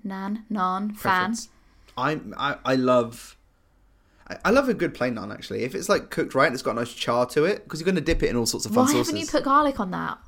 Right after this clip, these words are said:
Speaker 2: Oh, yeah, but, but, <laughs> but, hold on.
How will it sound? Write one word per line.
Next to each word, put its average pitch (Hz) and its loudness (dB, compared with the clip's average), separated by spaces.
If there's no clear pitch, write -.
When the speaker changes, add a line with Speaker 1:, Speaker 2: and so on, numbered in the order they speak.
Speaker 2:
Oh, 127 2
yeah, 117 4
but, 139 4
but, 147 6
<laughs> - -20
but, 131 8
hold 143 8
on. 131 2